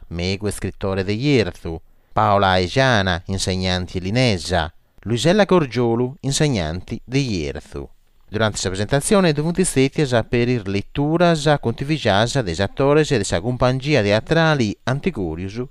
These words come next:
della Nusè. Buon ascolto.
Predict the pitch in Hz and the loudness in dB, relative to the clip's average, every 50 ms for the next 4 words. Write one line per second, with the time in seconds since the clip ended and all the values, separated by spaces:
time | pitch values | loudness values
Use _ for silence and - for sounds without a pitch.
0 | - - 139 147 156 151 151 156 151 - - 85 76 65 - - _ _ - - | -6 0 0 2 4 4 2 2 0 -2 -2 -6 -6 -6 -8 -12 _ _ -20 -20
1 | _ _ - - - - - - _ _ _ _ _ - - 104 143 170 190 180 | _ _ -20 -20 -20 -20 -20 -20 _ _ _ _ _ -8 -2 2 2 4 4 2
2 | - - - - 107 90 80 - - - - 85 80 73 | 2 0 -2 -4 -6 -8 -8 -10 -12 -12 -12 -12 -12 -12